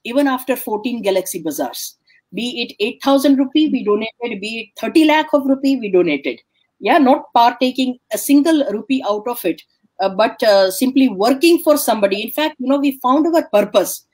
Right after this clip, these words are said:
We found our calling that, you know, it's not only that, uh, we are going to have Galaxy Bazaar to teach students about ethical entrepreneurship,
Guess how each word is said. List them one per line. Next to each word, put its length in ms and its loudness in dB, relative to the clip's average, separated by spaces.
We 80 -2
found 300 2
our 240 2
calling 380 -2
that, 200 -2
you 80 -4
know, 220 -2
it's 220 -4
not 380 0
only 260 4
that, 320 -4
uh, 180 2
we 120 0
are 80 4
going 220 4
to 120 0
have 240 -2
Galaxy 380 -2
Bazaar 540 -4
to 160 -4
teach 260 2
students 500 0
about 360 0
ethical 360 -4
entrepreneurship, 800 -6